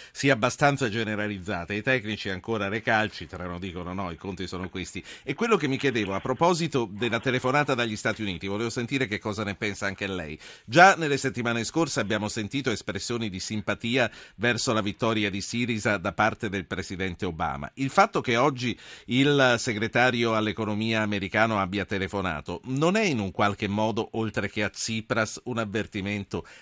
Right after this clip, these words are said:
anche all'Europa, insomma, dire a suocera perché nuora intenda?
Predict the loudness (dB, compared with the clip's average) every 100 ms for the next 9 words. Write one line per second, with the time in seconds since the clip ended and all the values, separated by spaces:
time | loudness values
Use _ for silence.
0 | 2 2 4 4 4 6 6 6 4 0
1 | 0 0 0 0 0 4 6 6 6 4
2 | 6 4 2 0 0 0 2 2 2 0
3 | -2 -2 -6 -14